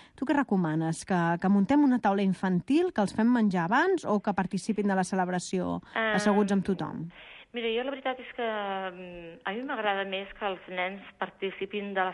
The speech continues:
Speaker 2: celebració, encara que només estiguin, pues, tota la canalla en un cantó de la taula i els grans en un altre cantó, no? O posar-hi dos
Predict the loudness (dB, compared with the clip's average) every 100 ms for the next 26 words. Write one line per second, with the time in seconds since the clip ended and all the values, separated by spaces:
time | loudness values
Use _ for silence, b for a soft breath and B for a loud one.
0 | -6 -6 -6 -8 -8 -8 -8 -8 -6 -4
1 | -4 -4 -6 -8 -10 -8 -6 -4 -6 -8
2 | -10 -12 B B B -6 -2 -2 -2 -6
3 | -4 0 0 0 0 0 -2 -8 -10 -10
4 | -10 -8 -8 -6 -8 -6 -2 -2 -2 -2
5 | -2 -4 -14 -10 -8 -8 -4 -2 -2 -6
6 | -10 -8 -8 -10 -16 -12 -12 -10 -10 -10
7 | -12 -12 B B B -4 -4 -4 -4 -6
8 | -10